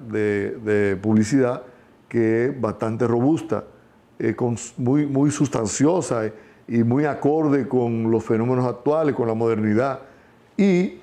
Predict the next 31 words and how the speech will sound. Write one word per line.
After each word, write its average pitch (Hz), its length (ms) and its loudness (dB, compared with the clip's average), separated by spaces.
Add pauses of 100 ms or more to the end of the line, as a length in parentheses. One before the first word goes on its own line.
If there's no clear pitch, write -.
(140)
cuando 131 500 0
esos 170 320 0
aspectos 175 500 -2
se 160 100 0
combinan 131 680 0 (480)
con 147 360 2
el 127 180 -2
talento, 135 880 0 (320)
talento 180 560 0
y 175 60 4
escuela, 156 580 2
es 139 80 2
una 151 160 0
fórmula 160 380 0
que 120 100 -2
no 127 100 0
puede 127 180 0
fallar. 101 360 0 (640)
Entonces 165 360 -2
hoy 175 160 2
en 165 100 0
día 170 260 2
tenemos 135 340 0
en 143 60 0
la 123 180 0
agencia 123 220 -2
dominicana, 143 640 -2 (600)
en 98 100 0
muchas 190 380 2
agencias 113 380 0
dominicanas, 117 640 -2